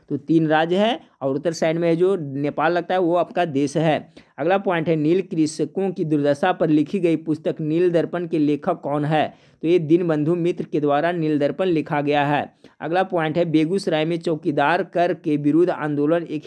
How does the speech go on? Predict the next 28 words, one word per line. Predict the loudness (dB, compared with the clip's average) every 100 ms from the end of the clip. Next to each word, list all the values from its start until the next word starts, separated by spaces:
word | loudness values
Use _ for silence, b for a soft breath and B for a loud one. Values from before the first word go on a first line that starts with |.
| -10
हिस्सा | -8 -2 -2
था, | 0 0 0 -4 b b b b b
तो | -4 -2
सविनय | -4 0 2 2 2
अवज्ञा | 2 2 2 0
आंदोलन | 0 0 2 2 0 -6 _ _ -4
का। | -2 -2 -6 _
ठीक | -6
है | -2
फ्रेंड्स, | 0 -2
बेगूसराय | 0 0 2 0 0
में | 0 2
जो | 0
चौकीदार | 0 0 0 2 2
कर | 2 0 -2 -6 b b b -8
के | -6 -2 0
विरुद्ध | 2 2 2
एक | 0
आंदोलन | -2 0 0 0
हुआ | 0 -2
था, | 0
वो | -2 -2
सविनय | -4 -2 -2 -2
अवज्ञा | 0 -2 -2 -2 -4 -8 _ _
आंदोलन | -6 0 0 2
का | 0
हिस्सा | 0 -2 0 0
था। | 0 -2 -2